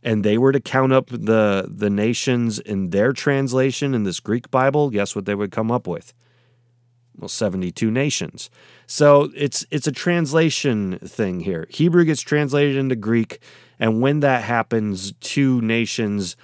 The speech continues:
get added into the final count. So, really, you know, it's not so much what's important about the number, whether it's seventy-two or seventy,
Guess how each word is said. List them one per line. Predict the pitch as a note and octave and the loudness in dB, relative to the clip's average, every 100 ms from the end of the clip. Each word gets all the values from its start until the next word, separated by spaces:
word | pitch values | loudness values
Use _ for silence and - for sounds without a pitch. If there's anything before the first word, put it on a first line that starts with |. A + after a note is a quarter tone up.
| - _ - A2+ | -20 _ -14 -4
get | A2+ A#2 | -4 -2
added | A#2 A#2 A2+ G#2+ | -2 -2 -2 0
into | G#2+ G2+ F2 G#2+ G#2 | 0 -2 -4 -2 -2
the | F#2+ G2 F#2+ F2+ | -2 -2 -2 -4
final | - A#2 A2 G#2+ F#2 | -6 -6 -4 -4 -6
count. | - - G2+ E2+ - - _ _ - | -10 -8 -6 -8 -14 -20 _ _ -20
So, | - - A3 F#3 G#2+ C#3+ - - | -8 -2 2 2 2 0 -6 -10
really, | B2+ D#3+ A3+ C#3+ G2+ A#2+ - _ _ | -4 2 4 4 2 -2 -8 _ _
you | - C3 | 0 0
know, | B2 | 2
it's | D3 D3+ - | 0 -2 0
not | D3+ G3 | 0 0
so | - F3 | 2 2
much | C#3+ C3 | 2 2
what's | C3 B2 | 0 0
important | A#2+ - C3 B2+ | -2 2 2 2
about | A2+ A2 G2+ | 2 2 2
the | G2+ | 0
number, | G2 G#2 B2 C3 | 0 0 2 2
whether | A2+ G#2 G2 | 2 2 0
it's | F2 | -2
seventy-two | - A#2+ A#2 G2 - A2+ | -2 0 0 -2 -2 -2
or | F2+ | -2
seventy, | - A2+ A#2+ D3 D#3+ E3 | -2 0 0 0 0 -2